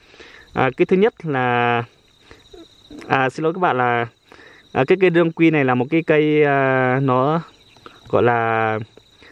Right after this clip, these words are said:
thần dược đối với lại, à, chị em phụ nữ đấy. À, chữa những cái bệnh phụ khoa đấy, nó rất là hiệu quả. À, cái thứ nhất là những cái trường hợp mà chị em phụ nữ kinh nguyệt không đều ấy,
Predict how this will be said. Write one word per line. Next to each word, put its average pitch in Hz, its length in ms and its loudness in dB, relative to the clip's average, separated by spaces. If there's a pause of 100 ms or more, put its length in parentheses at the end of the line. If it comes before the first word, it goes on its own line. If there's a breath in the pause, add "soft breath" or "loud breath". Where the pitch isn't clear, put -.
(140 soft breath)
thần 143 180 2
dược 143 200 0 (160)
đối 127 220 0
với 131 260 2
lại, 160 200 -4
à, 110 400 -2
chị - 100 2
em 135 60 2
phụ 131 140 2
nữ 139 140 2
đấy. 160 160 0 (640 loud breath)
À, 110 360 0 (320)
chữa 185 580 4
những 180 80 0
cái 175 100 2
bệnh 160 180 0 (160)
phụ - 160 -6
khoa 156 300 0
đấy, 147 120 -10 (580 soft breath)
nó 120 140 0
rất 160 140 -2
là 160 60 -4
hiệu 131 140 0
quả. 110 200 0 (760 soft breath)
À, 131 260 0
cái 180 80 0
thứ 196 100 2
nhất 214 140 0
là 160 160 0
những 147 120 -2
cái 202 100 -8
trường 151 200 0
hợp 131 200 0
mà 123 580 0
chị 147 100 2
em 147 60 -2
phụ 143 120 2
nữ 151 320 2
kinh 160 160 4
nguyệt 160 200 2
không 160 200 0
đều 135 260 4
ấy, 139 140 -4